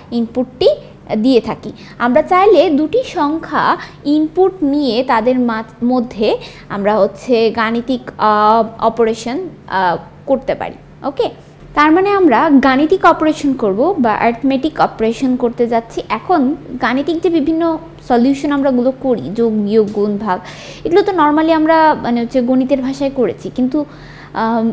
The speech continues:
আমাদের ডিজিটাল প্রযুক্তির ভাষায় বা তথ্য ও যোগাযোগ প্রযুক্তির ভাষায় বা কম্পিউটার এটা কীভাবে করতে হয়, কোন অপশনগুলো ব্যবহার করতে হয়, কোন অপশনগুলো ব্যবহার করে কীভাবে কাজ করে, তা আমরা একটি ছক দেওয়া আছে, সেই ছকের মাধ্যমে জেনে নিই। চলো, এক্ষেত্রে নিচের, অ-,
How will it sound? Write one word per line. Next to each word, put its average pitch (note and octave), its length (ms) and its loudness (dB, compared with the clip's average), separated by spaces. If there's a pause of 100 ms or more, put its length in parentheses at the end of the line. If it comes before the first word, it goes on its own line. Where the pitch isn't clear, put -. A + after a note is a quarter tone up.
আমাদের A#3 360 0
ডিজিটাল D4+ 400 2
প্রযুক্তির C4 480 0
ভাষায় A#3 440 -2
বা A3 200 2
তথ্য A#3 300 -2
ও D4+ 60 0
যোগাযোগ G3+ 400 -2
প্রযুক্তির G#3 400 -4
ভাষায় A3+ 340 -2
বা D4 60 -2
কম্পিউটার C#4 580 0
এটা F#3 140 -2
কীভাবে A3+ 300 0
করতে G#3+ 320 -4
হয়, A#3 200 -4 (100)
কোন E4+ 260 -2 (300)
অপশনগুলো C4+ 540 0
ব্যবহার G#3 300 2
করতে A3 300 -4
হয়, C#4+ 160 0
কোন D#4+ 120 -4
অপশনগুলো C#4 460 -2
ব্যবহার A3 300 2
করে A3+ 240 -4
কীভাবে D#4 340 0
কাজ - 320 -6
করে, C#4+ 340 -2
তা A#3+ 80 0
আমরা A3 400 2 (320)
একটি D4 380 2
ছক B3 200 -2 (120)
দেওয়া A3+ 280 2
আছে, B3 260 -2
সেই A#3 300 -2
ছকের B3+ 360 0
মাধ্যমে B3 420 -2
জেনে G#3+ 260 0
নিই। F#3 140 -6
চলো, A3+ 280 0
এক্ষেত্রে C#4+ 460 -2
নিচের, D4 320 0 (120)
অ-, B3 120 -2